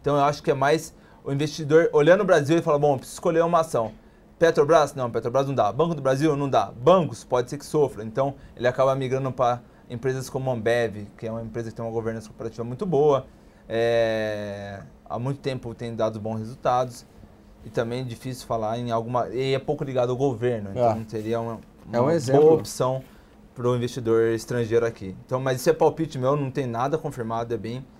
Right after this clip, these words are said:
Speaker 2: É um exemplo
Speaker 1: ideia
Speaker 2: de
Speaker 1: minha.
Speaker 2: gestão do, do George Paulo Lemann.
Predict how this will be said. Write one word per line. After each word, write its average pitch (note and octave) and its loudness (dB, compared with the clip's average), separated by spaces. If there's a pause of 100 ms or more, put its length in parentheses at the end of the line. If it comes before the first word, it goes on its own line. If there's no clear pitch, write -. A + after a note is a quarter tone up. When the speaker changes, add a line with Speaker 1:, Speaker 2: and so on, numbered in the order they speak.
Speaker 2:
É - -6
um D#3+ 0
exemplo C3 0
Speaker 1:
ideia C#3 2
Speaker 2:
de C#3+ -2
Speaker 1:
minha. A#2 -2
Speaker 2:
gestão C3 -4
do, A#2 -4 (440)
do G#2+ -6
George A2 -2
Paulo A2 -4
Lemann. G2+ -6